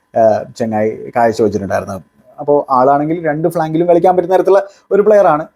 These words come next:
പിന്നെ obviously വിനി ജൂനിയർ ആണ് നിലവിൽ ഈ സൈഡിലെ ഒരു ടാലിസ്മാനിക് ഫിഗർ. അദ്ദേഹത്തെ സംബന്ധിച്ചോളം അദ്ദേഹം മുപ്പത് മത്സരങ്ങളിൽ നിന്ന് ആകെ മൂന്ന് ഗോളുകളെ ബ്രസീലിന് വേണ്ടി അടിച്ചിട്ടുള്ളൂ. അത്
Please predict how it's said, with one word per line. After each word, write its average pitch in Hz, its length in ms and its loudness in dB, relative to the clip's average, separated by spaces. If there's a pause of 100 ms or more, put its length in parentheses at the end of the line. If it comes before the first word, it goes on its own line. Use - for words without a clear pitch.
(380)
പിന്നെ 165 180 -8
obviously 180 380 -2
വിനി 170 260 4
ജൂനിയർ 190 200 2
ആണ് 147 240 0 (720)
നിലവിൽ 202 400 4
ഈ 180 280 2
സൈഡിലെ 131 720 -2
ഒരു 127 120 -6 (100)
ടാലിസ്മാനിക് 123 720 -4
ഫിഗർ. 113 300 -2 (680)
അദ്ദേഹത്തെ 185 320 2
സംബന്ധിച്ചോളം 160 440 0 (880)
അദ്ദേഹം 147 340 0 (220)
മുപ്പത് 151 300 0
മത്സരങ്ങളിൽ 143 420 -2
നിന്ന് 135 160 -2
ആകെ 135 100 0 (120)
മൂന്ന് 160 220 0
ഗോളുകളെ 131 360 2
ബ്രസീലിന് 135 340 0
വേണ്ടി 127 160 -2
അടിച്ചിട്ടുള്ളൂ. 107 380 -10 (560)
അത് 180 140 2